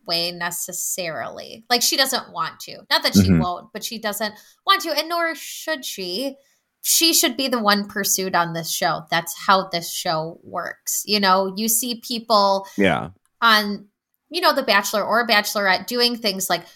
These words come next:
Speaker 1: going out of their way to meet with somebody. And then,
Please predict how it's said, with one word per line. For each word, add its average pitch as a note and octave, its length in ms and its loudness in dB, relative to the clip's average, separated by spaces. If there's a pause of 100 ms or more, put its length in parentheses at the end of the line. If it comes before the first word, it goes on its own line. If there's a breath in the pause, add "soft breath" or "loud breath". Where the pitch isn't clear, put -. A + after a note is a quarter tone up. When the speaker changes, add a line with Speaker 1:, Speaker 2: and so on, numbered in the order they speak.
(140 loud breath)
Speaker 1:
going G#3+ 300 2
out A#3+ 140 4
of A#3 100 -2
their C4+ 220 2
way C#4 340 4
to B3+ 260 -2
meet B3+ 280 -2
with C4 140 -2
somebody. G3 680 0 (160 loud breath)
And G3+ 160 2
then, G#3 260 0